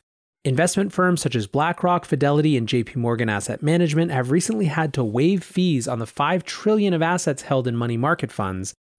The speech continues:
to keep yields that investors earn from dropping below zero,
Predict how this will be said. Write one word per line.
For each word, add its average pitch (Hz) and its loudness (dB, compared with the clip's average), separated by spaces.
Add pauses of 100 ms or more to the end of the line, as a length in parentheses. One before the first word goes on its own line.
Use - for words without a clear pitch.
to - -6
keep 220 0
yields 185 4
that 151 2
investors 147 0
earn 147 0
from 117 -2
dropping 135 0
below 107 -2
zero, 127 0